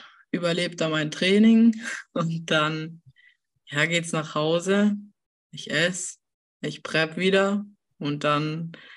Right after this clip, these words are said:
möglichst viel noch schlafen, aber da bleibt eigentlich auch nicht viel übrig. Das ist auch so ein Punkt, warum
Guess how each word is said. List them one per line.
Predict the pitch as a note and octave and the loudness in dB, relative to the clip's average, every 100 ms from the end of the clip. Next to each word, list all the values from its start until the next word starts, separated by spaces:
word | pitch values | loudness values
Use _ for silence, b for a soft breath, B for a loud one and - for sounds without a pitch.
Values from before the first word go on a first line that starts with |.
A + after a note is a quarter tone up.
| B B B | B B B
möglichst | E3+ F3 F#3+ F#3+ - | -2 0 0 -2 -2
viel | - G3+ | 2 4
noch | F#3+ F3+ | 4 0
schlafen, | - G3 G#3 G#3+ E3 | 2 4 4 2 -2
aber | C#3+ D3+ D3+ | -4 -2 -2
da | D3 D3 | 0 -4
bleibt | D3 D#3 D#3+ - | 0 0 0 -2
eigentlich | D#3+ D#3+ - | -4 -4 -4
auch | D#3+ | -4
nicht | E3+ - | -4 -8
viel | - | -6
übrig. | - F3+ - D#3 D3 _ _ | -4 -4 -4 -6 -6 _ _
Das | - E3+ | -4 4
ist | |
auch | G#3+ | 4
so | A3 A#3+ | 6 8
ein | A3+ | 8
Punkt, | A3+ B3 A#3+ | 8 6 6
warum | F#3+ F#3 G3 G3 G3+ | 2 4 2 0 -6